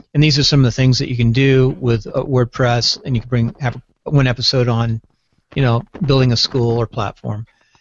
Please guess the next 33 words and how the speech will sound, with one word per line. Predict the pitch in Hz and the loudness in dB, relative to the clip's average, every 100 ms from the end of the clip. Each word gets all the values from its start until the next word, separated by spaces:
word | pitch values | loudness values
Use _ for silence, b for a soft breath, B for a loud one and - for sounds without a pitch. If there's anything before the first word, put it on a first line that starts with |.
| _ | _
and | 151 | 2
then | 160 156 - | 4 4 2
just | 151 - | -2 2
leave | 175 151 | 2 4
'em | 143 | 4
up. | 147 117 - - _ - | 2 -2 -6 -20 _ -4
Cost | 139 - | -2 -2
you | |
five | - 135 | 0 0
bucks | 127 120 - | 0 -2 -2
a | |
month | 120 123 | -2 -2
if | - | -4
you | 107 | -6
use | 107 | -4
Libsyn, | 107 117 - 95 120 _ _ _ - | -2 -2 -4 -12 -14 _ _ _ -4
and | 147 | -2
that, | 151 - | 0 -2
that'll | 139 135 | 0 0
give | 139 131 | 0 0
you | 113 | -2
a | |
boost. | 139 127 | 0 0
The | 160 | 2
idea | 160 160 | 2 2
is | 135 - - | 0 -4 -2
to | |
use | 135 143 123 | 2 4 2
it | |
as | 110 | 0
a | 104 | -2
benefit, | 127 131 123 120 147 | 0 0 2 -2 -2
not, | 113 | -2